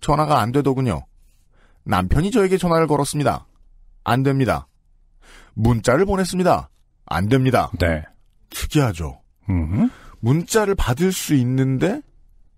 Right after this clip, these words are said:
Speaker 1: 전화를 걸 수 없다.
Speaker 2: 그쵸. 개통이
Speaker 1: 원래 이럴
Speaker 2: 완료-,
Speaker 1: 수 없거든요.
Speaker 2: 개통이 완료되었다는 문자를 받았고.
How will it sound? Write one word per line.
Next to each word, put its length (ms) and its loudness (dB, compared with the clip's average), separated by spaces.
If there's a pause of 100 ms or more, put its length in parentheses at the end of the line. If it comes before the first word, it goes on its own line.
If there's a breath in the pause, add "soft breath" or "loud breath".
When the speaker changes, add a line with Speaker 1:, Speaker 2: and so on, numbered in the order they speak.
(280)
Speaker 1:
전화를 400 2
걸 180 4
수 120 2
없다. 360 -2 (1080)
Speaker 2:
그쵸. 220 0
개통이 340 0
Speaker 1:
원래 120 4
이럴 120 6
Speaker 2:
완료-, 140 6
Speaker 1:
수 60 4
없거든요. 440 2
Speaker 2:
개통이 260 0
완료되었다는 640 2
문자를 320 0
받았고. 540 -4